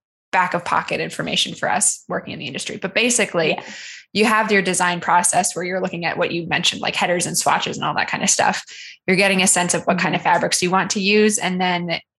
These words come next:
Speaker 1: for something like a pair of jeans, like I had mentioned, you try out the washes on, like, hat, on, like, one leg, um, and you make samples.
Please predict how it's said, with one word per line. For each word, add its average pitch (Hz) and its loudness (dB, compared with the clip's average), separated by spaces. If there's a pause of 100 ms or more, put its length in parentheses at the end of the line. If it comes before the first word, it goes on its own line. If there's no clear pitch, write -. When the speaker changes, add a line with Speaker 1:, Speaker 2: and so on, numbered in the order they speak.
(140)
Speaker 1:
for - 2
something 208 4
like 180 4
a - 0
pair 175 2
of 160 2
jeans, 156 -4
like - -2
I 180 0
had 175 -2
mentioned, 175 -4
you 170 -6 (100)
try 180 0
out 170 4
the - 0
washes 156 0
on, 139 -4
like, - -6
hat, - -2
on, 170 0
like, - -4
one 165 0
leg, 156 -4 (540)
um, 185 4
and 175 0
you 180 2
make 180 0
samples. 180 0